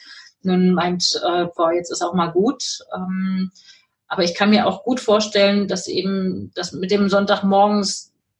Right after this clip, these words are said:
an diesem Aspekt vorbeischlafen, hm. Also wer Sonntagmorgens trainieren möchte, der ist da <laughs> früh morgens eigentlich auch gut aufgehoben, sprich so gegen halb acht.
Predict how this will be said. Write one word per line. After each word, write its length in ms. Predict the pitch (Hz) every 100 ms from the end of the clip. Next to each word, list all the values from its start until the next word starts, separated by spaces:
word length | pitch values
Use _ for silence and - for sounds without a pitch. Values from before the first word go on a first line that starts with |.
| _
an 220 | - 196
diesem 400 | 202 185 185 180 -
Aspekt 460 | 165 175 - 185 -
vorbeischlafen, 920 | 170 - - - 202 185 180 185 190 _ -
hm. 140 | 214 214 - - - _ _ _ _
Also 160 | - 208
wer 100 | 208
Sonntagmorgens 680 | 214 233 233 214 214 214 -
trainieren 480 | 220 208 233 233 226
möchte, 680 | 220 - 220 214 214 - - _ _ _ _ _
der 120 | - -
ist 160 | 202
da 100 | 202
<laughs> 0 |
früh 380 | 202 - - 240
morgens 300 | 208 214 214
eigentlich 260 | 208 208 196
auch 160 | 214
gut 140 | 220 208
aufgehoben, 480 | 175 - 175 175 175
sprich 360 | - 170 -
so 300 | 175 156 151
gegen 220 | - 180 170
halb 160 | 170
acht. 380 | - 147 - _